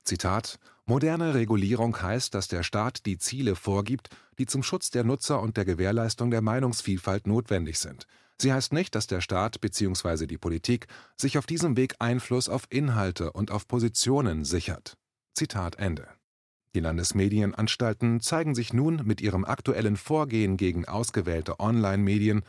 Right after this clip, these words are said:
erneut als Instrument der Politik.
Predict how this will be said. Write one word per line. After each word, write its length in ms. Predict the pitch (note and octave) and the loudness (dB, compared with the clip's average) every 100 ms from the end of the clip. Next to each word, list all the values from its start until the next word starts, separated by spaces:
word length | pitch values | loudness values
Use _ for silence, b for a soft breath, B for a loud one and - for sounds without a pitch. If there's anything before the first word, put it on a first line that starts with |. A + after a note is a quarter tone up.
| B B - | B B -2
erneut 400 | C3+ D3 D#3+ - | 2 2 0 -4
als 220 | E2 - | -6 -2
Instrument 640 | F#2+ F2+ F#2+ F2 F2 E2+ | -2 0 0 2 0 0
der 120 | F#2 F2 | -2 0
Politik. 540 | G2+ G#2+ - - | 0 0 0 -6